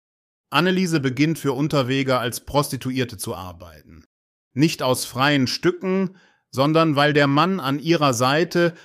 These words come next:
es als notwendiges Opfer sieht. Es geht um Geld, um Kontrolle, um Macht. Dann, im September neunzehnhundertvierundsiebzig,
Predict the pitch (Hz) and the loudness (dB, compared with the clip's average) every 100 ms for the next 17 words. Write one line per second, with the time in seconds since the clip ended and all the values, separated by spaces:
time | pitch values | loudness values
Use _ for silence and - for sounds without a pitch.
0 | _ - 139 127 131 131 139 170 139 143 | _ -6 -4 -2 -4 0 2 2 2 0
1 | 135 123 120 131 139 - 98 87 78 _ | 0 -2 -4 -2 -4 -4 -10 -10 -16 _
2 | - _ _ _ _ - 113 151 170 143 | -20 _ _ _ _ -8 -4 2 2 2
3 | 135 143 170 233 - - _ _ _ _ | 2 4 4 2 -4 -20 _ _ _ _
4 | 135 135 139 127 131 156 202 240 233 - | -6 0 0 0 0 2 4 2 0 -18
5 | _ _ _ - 156 151 123 - - - | _ _ _ -4 0 4 2 2 -12 -18
6 | - _ _ _ _ _ _ _ _ _ | -20 _ _ _ _ _ _ _ _ _
7 | _ 104 127 139 170 170 - _ - 131 | _ -2 2 4 2 -2 -10 _ -4 0
8 | 131 123 - 156 180 170 160 143 156 175 | 0 -2 0 0 2 2 2 2 2 0
9 | - 165 151 147 165 151 139 - 156 156 | 0 0 0 0 2 2 0 -2 0 2
10 | 139 120 135 165 - 175 170 | 2 0 -2 -4 0 2 2